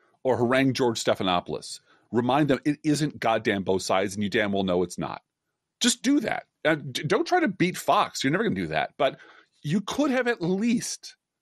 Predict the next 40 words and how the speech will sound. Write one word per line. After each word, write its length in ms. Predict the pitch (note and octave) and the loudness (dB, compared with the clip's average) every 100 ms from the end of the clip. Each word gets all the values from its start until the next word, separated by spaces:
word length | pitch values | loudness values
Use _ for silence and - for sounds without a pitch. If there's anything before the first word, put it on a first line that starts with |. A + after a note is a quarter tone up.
| _ | _
dispatched 640 | D#3+ - - E3+ E3+ - | -2 0 2 2 0 -2
your 100 | F#3+ | -2
people 540 | F3 B2 - F2 E2 - _ _ _ | 0 -2 0 -2 -2 -8 _ _ _
into 400 | C#3+ F3 F3 G3 | -2 0 0 0
the, 280 | D3+ C#3 C3+ - A2+ | 0 0 0 -2 0
um, 320 | A2 G#2+ - | 2 0 -2
into 200 | D3 - | -2 -2
the 80 | D3+ | -2
both 280 | B2+ D#3 C#3+ | 0 0 0
sides 360 | - D3+ C#3+ A2+ | 0 0 0 -2
do 160 | A#3 | -2
it 80 | D3 | -2
media. 220 | G2 D#2 D2+ | -2 -4 0
That's 280 | C3 - | 0 0
not 200 | F3+ G#3+ | 0 0
Fox 300 | - A2 - | 0 -2 -2
News. 220 | G#3 B2+ D#2 | -4 -4 -2
That 240 | A2+ D#3 | 0 2
is 200 | A#2 G#2+ - - - | 0 0 -8 -10 -2
A 120 | B2 | 0
B 100 | E3 | 0
C, 220 | D#3+ D3+ | 0 -2
C 200 | - C#3 | -2 -4
B 180 | B2 B2+ | 0 0
S, 140 | A#2+ B2+ | 2 0
N 120 | B2+ | -2
B 100 | B2 | -2
C, 380 | - A#2 A#2 A#2 | -2 -2 -2 -2
too 140 | - D3+ | 0 2
much 200 | C#3+ C3+ | 2 0
of 100 | A2+ | 2
M-, 200 | A2 A#2 - | 2 0 0
M 140 | C3+ | 0
S 160 | B2+ - | 0 0
N 100 | A2+ | -4
B 100 | A2 | -4
C, 320 | - A#2 A2 | -4 -4 -4
C 260 | G#2+ C#3 C3 | -4 -2 0
N 100 | A#2 | 2
N, 280 | G2+ G2 | 0 0